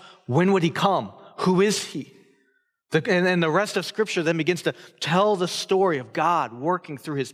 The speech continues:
people, and God's people asking and wondering, "Who's this Messiah? Is this Messiah? Nope, this isn't him. When will he come?"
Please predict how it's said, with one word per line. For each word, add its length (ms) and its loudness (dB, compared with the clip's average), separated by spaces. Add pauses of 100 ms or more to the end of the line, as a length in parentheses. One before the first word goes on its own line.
people, 500 -6 (540)
and 180 0
God's 360 0
people 360 0
asking 480 -2
and 140 -8
wondering, 400 -2 (240)
"Who's 300 0
this 200 -4
Messiah? 520 -4 (380)
Is 200 0
this 200 0
Messiah? 300 0
Nope, 240 0
this 180 0
isn't 200 -2
him. 260 0
When 220 2
will 60 4
he 260 0 (260)
come?" 500 0